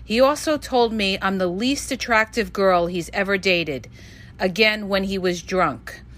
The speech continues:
I think I'm depressed. I've gone in and out of it since marriage, and my weight always fluctuates based on it. If I'm depressed, my weight goes up. It's been impossible to lose weight lately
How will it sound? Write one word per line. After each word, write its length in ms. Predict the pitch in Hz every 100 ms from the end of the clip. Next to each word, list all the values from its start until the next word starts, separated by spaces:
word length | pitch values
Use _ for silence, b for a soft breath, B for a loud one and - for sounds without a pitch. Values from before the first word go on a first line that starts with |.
| B B B -
I 140 | 202
think 240 | 202 311 302
I'm 140 | 277
depressed. 760 | 226 196 214 180 139 - - - 196
I've 220 | 196 190
gone 340 | 240 262 294 285
in 140 | 254
and 120 | 254 233
out 220 | 214 208
of 100 | 170
it 280 | 160 156 -
since 280 | 196 202
marriage, 460 | 208 185 170 170 - -
and 100 | 185
my 160 | 170
weight 380 | 170 202 233 - - - - -
always 400 | 220 277 277 -
fluctuates 800 | 233 208 - - 165 151 151 -
based 400 | 190 185 190 180
on 220 | 143 135
it. 160 | 127 - B B B B B -
If 160 | 202
I'm 160 | 233 233
depressed, 640 | 233 - 262 277 294 -
my 140 | 233 202
weight 320 | 202 208 -
goes 300 | 208 196 196
up. 320 | 170 - - B B B -
It's 160 | 202
been 200 | - 247
impossible 640 | 240 - 262 285 285 285 285
to 160 | 262
lose 280 | 233 226 220
weight 320 | 208 202 196
lately 460 | 180 165 160 165